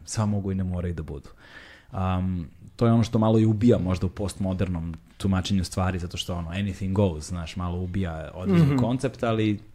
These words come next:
Speaker 1: sve zavisi, znaš, kako, kako, kako, kako kome
Speaker 2: Da.
Speaker 1: prija. E sada, am, u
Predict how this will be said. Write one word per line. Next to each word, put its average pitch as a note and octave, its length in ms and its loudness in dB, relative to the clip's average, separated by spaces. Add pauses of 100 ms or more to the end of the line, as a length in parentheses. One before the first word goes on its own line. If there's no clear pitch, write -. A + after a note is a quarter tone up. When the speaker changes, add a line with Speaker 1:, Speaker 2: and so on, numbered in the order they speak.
(180)
Speaker 1:
sve A#2 240 2
zavisi, E2 440 -4
znaš, D#2 220 -8
kako, F2+ 240 -6
kako, F#2+ 380 -8
kako, G2 280 -4
kako - 340 -8
kome F#2+ 220 -2
Speaker 2:
Da. - 60 -6
Speaker 1:
prija. D2+ 240 -4 (540)
E G2+ 100 -6
sada, C3+ 340 4 (400)
am, F#2+ 400 2 (400)
u G2+ 280 2